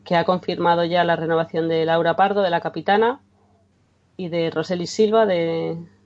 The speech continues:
de su base titular de esta temporada. Y de momento creo que son los dos, las dos renovaciones que han anunciado y, bueno, pues veremos a ver si pueden quedarse con Cecilia Liñeira, con Arrate Aguirre, por ejemplo, que también ha hecho una temporada espectacular, o Irati Cherry, con Margaret Rotri, en fin,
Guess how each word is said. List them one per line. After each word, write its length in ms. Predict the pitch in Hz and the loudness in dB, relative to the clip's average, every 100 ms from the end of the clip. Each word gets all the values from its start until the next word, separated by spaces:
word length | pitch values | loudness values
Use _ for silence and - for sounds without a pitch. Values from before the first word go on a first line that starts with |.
| _ _ 180 | _ _ -12
de 380 | 170 160 160 | -2 0 2
su 300 | 156 - 160 | 0 -2 0
base 220 | 160 165 165 | 0 0 -2
titular 340 | 170 170 170 | 0 2 2
de 80 | 165 | 2
esta 160 | - | -2
temporada. 600 | 180 170 165 175 196 262 - - _ _ _ _ _ | -2 -2 0 2 4 2 -2 -20 _ _ _ _ _
Y 160 | - 165 | -10 -4
de 120 | 160 | 2
momento 320 | 156 160 170 | 2 2 2
creo 100 | 170 | 0
que 80 | 165 | -2
son 160 | 165 170 | -2 0
los 160 | 165 | 0
dos, 760 | 156 165 160 160 156 - - - | 0 2 2 2 0 -8 -16 -8
las 160 | 170 170 | -4 0
dos 120 | 185 | 2
renovaciones 600 | 180 175 170 165 170 160 | 2 2 2 0 -2 -2
que 80 | 170 | -2
han 80 | 165 | 0
anunciado 680 | 160 165 - 170 180 196 | 0 -2 -2 0 2 2
y, 180 | 180 156 | 2 0
bueno, 240 | 151 151 139 | 0 -2 -4
pues 140 | 135 | -8
veremos 320 | 143 151 151 | -2 2 2
a 40 | 156 | 2
ver 100 | 151 | 0
si 80 | |
pueden 240 | 147 160 151 | 0 0 0
quedarse 500 | 160 156 151 - 151 | 0 0 0 -4 -4
con 360 | 160 156 156 | 0 2 2
Cecilia 340 | 151 156 160 160 | 0 -2 0 2
Liñeira, 680 | 160 160 170 170 165 156 - - - _ _ - | 4 4 4 4 4 2 0 -16 -20 _ _ -4
con 340 | 165 156 156 | 2 2 2
Arrate 300 | 151 156 160 | 2 2 0
Aguirre, 340 | 151 170 160 | 0 -2 -2
por 120 | 156 160 | -2 -4
ejemplo, 280 | 175 160 | -4 -4
que 100 | 156 | -4
también 240 | 156 151 151 | -4 -2 -2
ha 40 | |
hecho 140 | 147 151 | -2 -2
una 180 | 143 | -2
temporada 280 | 156 143 151 | -2 0 0
espectacular, 800 | 147 160 - 151 151 156 185 196 | 0 -6 -6 -4 0 2 4 2
o 140 | 170 | 0
Irati 640 | 151 151 147 151 147 139 143 | 0 -2 -2 0 0 0 -2
Cherry, 380 | - 180 202 202 | 0 0 2 2
con 140 | 151 | 2
Margaret 320 | 156 151 147 | 2 2 2
Rotri, 300 | 156 147 180 | 0 -2 -2
en 140 | 165 143 | -2 0
fin, 260 | 156 139 | -2 -4